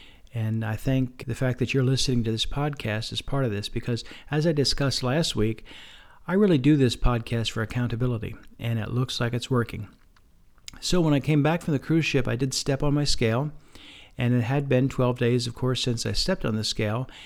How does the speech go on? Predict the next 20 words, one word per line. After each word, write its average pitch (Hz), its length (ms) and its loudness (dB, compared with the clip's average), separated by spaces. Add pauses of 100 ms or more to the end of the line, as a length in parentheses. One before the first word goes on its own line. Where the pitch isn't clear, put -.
(240)
and 131 100 0
my 127 80 2
body 165 260 0
fat 160 260 -2
percentage 139 440 0
was 117 140 -2
down 135 300 0
to 120 80 0
twenty-four 147 680 -2
point 135 440 6
four 120 640 -2
yesterday 127 460 2
when 117 100 0
I 113 60 0
stepped 120 320 -2
on 113 100 0
the 107 80 -2
scale. 101 460 -4 (580)
And 123 580 2 (120)
that 151 360 -2